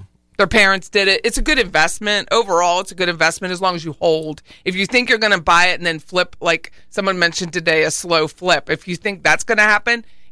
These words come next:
y-, you better buy the right house in the right neighborhood to be able to do that. But overall, you're paying yourself and you're fixing your costs.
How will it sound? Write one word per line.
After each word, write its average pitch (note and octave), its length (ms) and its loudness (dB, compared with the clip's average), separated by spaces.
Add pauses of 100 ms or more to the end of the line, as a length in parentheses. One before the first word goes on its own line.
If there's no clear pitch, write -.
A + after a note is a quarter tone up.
y-, F#3+ 80 -8
you F#3+ 220 -4
better F3 280 2
buy E3+ 200 2
the D3+ 120 -4
right E3+ 240 4
house E3+ 280 2
in E3 80 -8
the D#3 80 -2
right D#3 200 2
neighborhood D#3+ 420 -2
to D3+ 60 -12
be D#3 160 -2
able D3+ 160 0
to D3 100 -4
do D#3 180 0
that. F3 220 4
But D#3+ 100 -2
overall, E3+ 760 2 (380)
you're F#3 120 -4
paying G#3 260 2
yourself D#3+ 540 -2 (160)
and F#3 100 -2
you're E3+ 100 0
fixing E3 440 -4
your C#3+ 120 -2
costs. - 560 -2